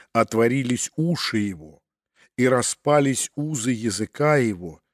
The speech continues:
и он говорил правильно. И он велел им, чтобы никому не говорили.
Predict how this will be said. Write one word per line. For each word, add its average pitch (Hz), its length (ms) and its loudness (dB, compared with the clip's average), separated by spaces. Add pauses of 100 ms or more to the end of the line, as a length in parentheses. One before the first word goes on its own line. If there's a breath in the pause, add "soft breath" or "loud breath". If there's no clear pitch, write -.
(260)
и 113 100 -2
он 120 320 2
говорил 104 480 0
правильно. 107 800 -6 (720)
И 123 80 0
он 143 280 4
велел 135 520 2
им, 135 180 0 (400)
чтобы 123 380 0
никому 127 500 0
не 135 140 0
говорили. 131 760 2